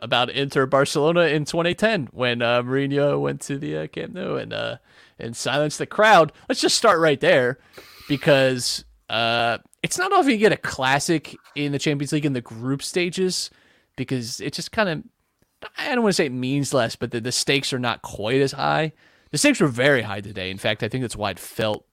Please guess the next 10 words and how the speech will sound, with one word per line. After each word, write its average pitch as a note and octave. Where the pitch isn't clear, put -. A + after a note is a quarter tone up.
uh, F2+
so G#2+
tense G#2
because, F#2
uh, F#2
if -
Barcelona C3
had G#2+
lost G#2+
today, G2+